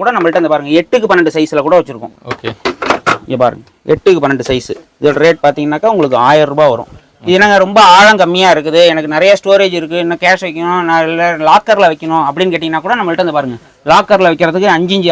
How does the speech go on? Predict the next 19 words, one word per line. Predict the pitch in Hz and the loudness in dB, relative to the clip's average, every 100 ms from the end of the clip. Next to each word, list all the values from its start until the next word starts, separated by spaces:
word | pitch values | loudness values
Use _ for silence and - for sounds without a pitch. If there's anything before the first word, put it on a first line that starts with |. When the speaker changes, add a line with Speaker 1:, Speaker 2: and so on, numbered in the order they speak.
| 165 | 4
Speaker 1:
ஆழத்துல | 190 196 214 - | 2 2 -4 -4
ஸ்பெஷலா | 170 190 190 | 0 2 2
போட்டிருக்கோம். | 156 143 165 226 | -2 -8 -2 -2
அதோட | 175 170 165 | 0 2 4
ரேட் | 180 185 | 2 0
பாத்தீங்கன்னா | 165 170 214 156 | -2 -2 -4 0
ஆயிரத்தி | 185 220 214 190 | 2 2 0 0
இரநூறு | 156 151 143 | 0 0 0
ரூபா | 165 139 | 2 2
வருது. | 117 - _ _ 120 | -2 -14 _ _ -20
Speaker 2:
ஓகே. | - 117 113 _ _ | -14 -14 -14 _ _
Speaker 1:
இது | 220 202 | 2 2
எனக்கு | 185 180 | 2 0
இதெல்லாம் | 180 196 220 | 0 2 2
வந்து | 202 214 | 2 0
எனக்கு | 185 175 | 0 -2
கிஃப்ட் | 202 - 262 | -4 0 0
வச்சு | 185 196 | 2 -2
கொடுக்கணும், | 190 185 196 | -4 0 0